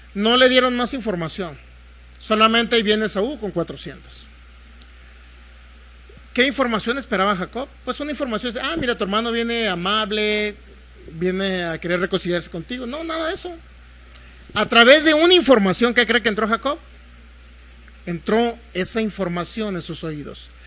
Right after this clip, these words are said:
Entró en su corazón. ¿Ok? Dice el versículo siete. Después de que entró la información de los mensajeros, ¿qué pasó? Entonces Jacob tuvo, ¿qué? Pavor.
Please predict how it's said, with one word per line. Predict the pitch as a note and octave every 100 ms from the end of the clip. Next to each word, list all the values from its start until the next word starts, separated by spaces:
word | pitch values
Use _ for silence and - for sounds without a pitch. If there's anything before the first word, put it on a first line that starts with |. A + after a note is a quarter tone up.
| - - -
Entró | E3+ E3 F3+
en | G#3
su | A3+
corazón. | G#3+ G#3+ G#3 C#4 B3+ A3+ - - - - - - - - - -
¿Ok? | F3+ B3+ D#4 - - - - - - - - -
Dice | F#3+ B3+
el |
versículo | B3+ A3+ C4 C#4+ B3
siete. | C4 B3+ G3+ D3+ C#3+ - - - - E3+
Después | F#3 - B3 C#4+
de | C#4
que | B3
entró | A3+ C4
la | C4+
información | A3 A3 G#3 F3 A#3 C4
de | B3+
los | B3+
mensajeros, | C4 C4 B3+ C4 C4 C4
¿qué | C#4+
pasó? | C4 C#4 E4+ G4+ - - - - -
Entonces | G#3+ A3 C#4 D4 B3+ A#3+
Jacob | A#3 - A#3 G#3+
tuvo, | C4+ C4+ C4+
¿qué? | D#4+ F#4+ - - - - - - - - - - - - -
Pavor. | F3+ F3+ G3+ F3+ C#3+